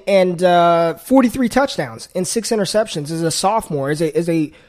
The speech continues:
first-year starter in college football, six interceptions in the S E C, follows that up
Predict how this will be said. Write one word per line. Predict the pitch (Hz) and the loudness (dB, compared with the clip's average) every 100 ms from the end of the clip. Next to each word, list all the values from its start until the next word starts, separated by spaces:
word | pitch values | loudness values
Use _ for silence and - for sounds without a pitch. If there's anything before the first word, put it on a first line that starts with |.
| _ _ | _ _
first-year | - - 247 247 254 - 190 214 | -20 2 4 4 -2 -2 2 4
starter | 196 - 196 196 180 151 | 2 0 2 4 4 2
in | 165 175 | 0 0
college | 180 170 151 | 0 0 -2
football, | - 254 165 147 | -2 -4 -4 -6
six | 147 208 - | -2 -2 0
interceptions | 190 180 180 165 170 156 - | -2 0 -2 -2 -6 -6 -2
in | 190 | -2
the | 208 175 | 2 2
S | 165 - | 0 -4
E | 160 | -8
C, | - 139 147 170 - - - _ | -6 -6 -6 -6 -10 -20 -20 _
follows | - 202 226 185 | -2 2 4 4
that | 196 170 | 4 4
up | 180 165 | 4 4